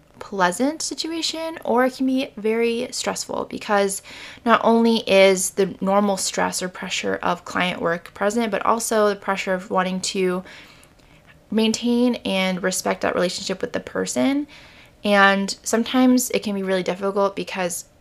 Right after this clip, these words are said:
that professional boundary is crossed, and you can't really be maybe as hard, or you can't be as, I guess, strict with different things.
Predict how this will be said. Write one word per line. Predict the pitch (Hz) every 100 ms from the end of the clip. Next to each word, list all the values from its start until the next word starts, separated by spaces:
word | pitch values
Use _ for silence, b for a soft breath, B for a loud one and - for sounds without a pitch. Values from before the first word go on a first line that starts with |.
| -
that | 175 185 175 175 -
professional | 208 185 190 - 185
boundary | 180 175 180 202 202
is | 208 202 202
crossed, | - 247 254 254 - - B B B B B B _
and | 214 208 196 196 190 - _ _ -
you | 214
can't | 208 208 202 196 190 190 - -
really | 202 196 196 190 - _ _ 190
be | 196 196
maybe | 185 180 -
as | 165 165
hard, | - - 214 214 214 208 -
or | 180 175 170 175 - B B -
you | 196
can't | - 208 190 - 175
be | 185 180 180 -
as, | - 175 170 170 170 - - _ _ _ _ _ _ _ _ _ _
I | - 185
guess, | 180 175 -
strict | - - 240 - - - _ - -
with | 220
different | 247 247 247 247
things. | 269 254 254 -